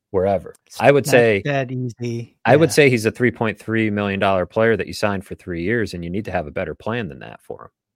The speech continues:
Speaker 1: That, that would be
Speaker 2: Mm.
Speaker 1: my stance on it, that it's not really fair, you know,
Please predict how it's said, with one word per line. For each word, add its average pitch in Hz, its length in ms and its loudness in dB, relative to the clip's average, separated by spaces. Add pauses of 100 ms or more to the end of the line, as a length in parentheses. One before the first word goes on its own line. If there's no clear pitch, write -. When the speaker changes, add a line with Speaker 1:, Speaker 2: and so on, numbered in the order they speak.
Speaker 1:
That, 101 240 -4
that 117 160 2
would 95 120 -6
be 90 100 -6
Speaker 2:
Mm. 85 40 -8
Speaker 1:
my 107 460 -2
stance - 460 -12
on 71 160 -10
it, 73 140 -14
that 87 160 -6 (280)
it's - 140 -10
not 120 160 2
really 110 180 2
fair, 107 600 0 (1200)
you 117 80 2
know, 90 220 0